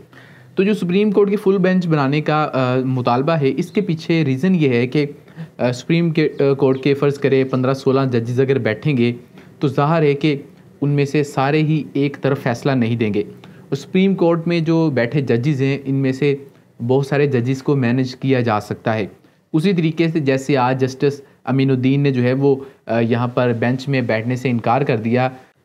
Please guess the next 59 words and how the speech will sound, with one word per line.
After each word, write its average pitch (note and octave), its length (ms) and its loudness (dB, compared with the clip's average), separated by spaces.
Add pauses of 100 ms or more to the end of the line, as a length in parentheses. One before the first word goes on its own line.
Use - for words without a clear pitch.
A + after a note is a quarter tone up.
(120)
और C#3+ 40 0
दूसरा, E3 320 0
अगर G#3 120 0
फुल G3 240 0
बेंच F#3 260 0
बनेगा C#3 460 0
तो D3 100 -4
उसमें D3+ 220 -2
ये C#3 160 0
होगा B2+ 280 0
कि C#3 140 -4
टाइम C3+ 400 -2
बहुत C3 220 0
ज़्यादा A#2+ 240 0
लगेगा, A#2+ 480 0 (300)
उसमें C3+ 340 -2
कई C#3 160 2
हफ्ते B2+ 300 -4
भी C3+ 100 0
लग A2 180 -2
सकते - 340 -8
हैं। C#3 100 -14 (300)
तो F3 60 2
इस F#3 100 -4
सिर्फ G3+ 140 4
मामले D#3 340 2
को F#3 80 0
डिले D3 320 2
करना C3 240 0
चाहते G#2+ 340 -2
ताकि B2+ 280 -4
किसी E3+ 280 -8
भी G3 100 0
सूरत C3+ 400 -2 (340)
तीस D#3 300 -2
अप्रैल C#3 360 0
को C#3+ 160 2
इलेक्शंस A#2 600 -2
ना G#2 200 0
हो। G#2 240 -8 (480)
दूसरी E3+ 280 0
बात F3+ 260 2
ये F#3 100 2
कहते D#3+ 280 0
हैं D#3 240 0
कि, D#3+ 380 0
अ, C3+ 260 0
जो, C3 400 4
अ, A#2 460 -4
अ, A2 220 0
चीफ F3 240 0
जस्टिस D3 360 -2
है D#3 60 2
वो D3+ 80 -2
सो D#3+ 180 0
मोटो C#3+ 240 0
नहीं B2 180 2
ले G2 120 2
सकता। - 340 -10